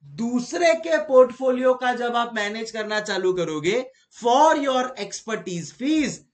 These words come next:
बॉस, तब आप कहलाओगे क्या? पोर्टफोलियो मैनेजर। समझ में आया? ओके। दीपक कुमार जैन बोल रहे, "Sir, I have a portfolio of twenty-eight company share।" Very good।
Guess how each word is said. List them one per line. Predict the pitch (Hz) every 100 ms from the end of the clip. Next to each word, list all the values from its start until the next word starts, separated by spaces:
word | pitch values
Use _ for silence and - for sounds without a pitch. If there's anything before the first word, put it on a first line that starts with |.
| -
बॉस, | 202 196 - _
तब | 294 320
आप | 254 - 208
कहलाओगे | 196 190 190 185 196 156 - _
क्या? | 269 330 277
पोर्टफोलियो | - _ 170 165 160 - 143 135 151 214 320 311 - -
मैनेजर। | 139 135 135 131 156 151 135 123 107 98 _ _ _ _ _ _ _
समझ | - - 127 135 147 147
में | 160
आया? | 147 147 175 208 190 156 120 104 _ _ _ _ _ _ _ _ - -
ओके। | 156 - _ 110 117 180 180 151 120 98 90 _ _ _ _ _ _ _ _ -
दीपक | 170 208 208
कुमार | 208 196 190
जैन | 143 170 185
बोल | 185
रहे, | 185
"Sir, | 180 185
I | 175
have | 185
a | 190 185
portfolio | 175 180 185
of | 185 - _ 175
twenty-eight | 175 175 233 185 -
company | 143 131
share।" | 117 98 87
Very | 143 233
good। | 208